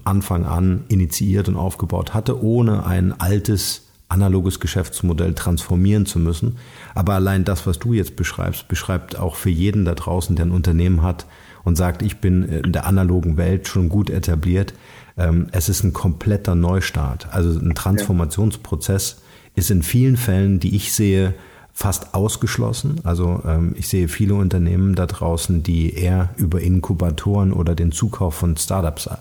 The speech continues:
Speaker 1: äh, nachdenken müssen, ähm, um, äh, ja, um sich selbst irgendwann mal transformieren zu können, aber um vor allem ihr Geschäftsmodell zu sichern, äh, in, in der digitalen Welt. Aber es ist eine, eine Riesenaufgabe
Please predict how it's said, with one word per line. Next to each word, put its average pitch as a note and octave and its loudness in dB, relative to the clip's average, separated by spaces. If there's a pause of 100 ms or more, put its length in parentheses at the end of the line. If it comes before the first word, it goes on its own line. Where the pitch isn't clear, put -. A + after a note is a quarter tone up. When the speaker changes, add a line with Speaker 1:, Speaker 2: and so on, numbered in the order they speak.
Speaker 1:
äh, F2 0
nachdenken D#2+ 0
müssen, D#2+ -2 (580)
ähm, E2+ 2
um, F2+ 4
äh, - -8
ja, D#2+ 0
um E2+ 0
sich - -2
selbst - 0
irgendwann F2+ 2
mal F2 4
transformieren F#2 0
zu F#2 -2
können, G2+ 0
aber F2 0
um E2+ 0
vor - -4
allem F2 0
ihr F2 2
Geschäftsmodell D#2+ 0
zu - -6
sichern, G2+ 0 (320)
äh, F#2+ 0
in, F2 2
in F2+ 0
der F2 0
digitalen F2 2
Welt. F#2 -2 (720)
Aber F2 2
es F2 -2
ist F#2 0
eine, F#2 2 (240)
eine F#2 2
Riesenaufgabe G2 2